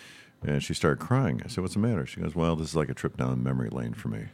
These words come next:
My aunt lived up here for years. My cousin died up here." And I pointed to the spot. I said, "She died right over there, didn't she?"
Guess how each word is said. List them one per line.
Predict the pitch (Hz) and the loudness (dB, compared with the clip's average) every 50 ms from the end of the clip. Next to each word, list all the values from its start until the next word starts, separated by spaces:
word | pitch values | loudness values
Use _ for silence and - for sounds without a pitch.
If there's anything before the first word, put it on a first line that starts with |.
| - - - | -14 -6 -2
My | 73 73 69 65 64 - - - | 0 0 2 2 0 -2 -2 -2
aunt | 76 71 62 - | -2 -2 0 -2
lived | 69 65 - - | -4 -4 -4 -6
up | 58 - - | -8 -6 -4
here | 64 58 | -4 -4
for | - - - | -4 -6 -6
years. | 64 64 62 62 65 | -4 -4 -4 -2 -4
My | 60 58 58 | -4 -4 -4
cousin | - - 78 67 62 57 57 | -2 0 0 0 0 -2 -2
died | 64 67 69 65 57 | -2 -2 0 -2 -2
up | 58 - - | -6 -6 -4
here." | 71 58 52 - - - _ - - - - - - - - - - - - - - - _ _ 76 | -6 -6 -6 -6 -12 -18 _ -20 -20 -20 -20 -20 -20 -20 -20 -20 -20 -20 -20 -20 -20 -20 _ _ 0
And | 80 | 2
I | 78 | 2
pointed | 73 - 87 87 80 76 | 4 4 4 6 6 6
to | 73 71 | 4 2
the | 69 | 0
spot. | - - - 85 78 | 0 0 2 2 2
I | 65 | 0
said, | - - 80 | 0 -4 -4
"She | - - 87 | -4 -2 0
died | 82 82 78 76 | 2 2 4 4
right | 78 78 76 | 4 2 2
over | 76 71 76 | 2 2 2
there, | 87 90 78 | 2 2 2
didn't | 65 78 80 76 | 2 0 0 0
she?" | - - 62 | -2 -4 -8